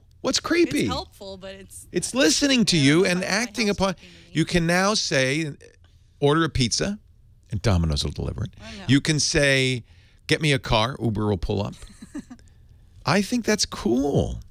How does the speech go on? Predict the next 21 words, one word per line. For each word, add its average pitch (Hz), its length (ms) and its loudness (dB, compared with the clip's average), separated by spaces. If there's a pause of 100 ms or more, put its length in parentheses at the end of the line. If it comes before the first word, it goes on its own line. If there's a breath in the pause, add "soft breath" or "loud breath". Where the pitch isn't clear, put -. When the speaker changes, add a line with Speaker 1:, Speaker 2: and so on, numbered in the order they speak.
(100)
Speaker 1:
That's 147 180 2
what 208 120 2
we 185 100 4
wanted. 196 560 0
Didn't 156 160 4
you 196 100 4
want 202 220 2
that? - 280 -4
Isn't 160 200 -2
that 185 140 -4
maybe 147 260 0
just 117 320 0
people 107 180 -2
who 90 80 0
read 95 140 2
a 85 40 2
lot 80 160 2
of 64 60 -6
science 76 320 -2
fiction? - 340 -8 (800 soft breath)
Speaker 2:
Yeah. - 400 -20